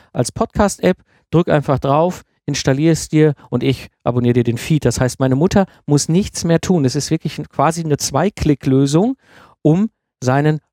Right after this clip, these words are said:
Podcast zu abonnieren. Das heißt, alle die, die jetzt auf dem Podlove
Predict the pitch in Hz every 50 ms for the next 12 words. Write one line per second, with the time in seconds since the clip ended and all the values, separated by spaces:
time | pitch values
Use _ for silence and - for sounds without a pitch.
0 | _ _ - - 170 - - - 165 160 135 - - - 147 123 120 117 120 117
1 | 117 117 - - 113 110 - - - 156 214 254 262 220 226 202 175 139 123 131
2 | 127 131 135 - - - - 120 - - 123 117 113 - _ _ _ _ _ _
3 | - - 170 - - 170 151 135 131 123 - -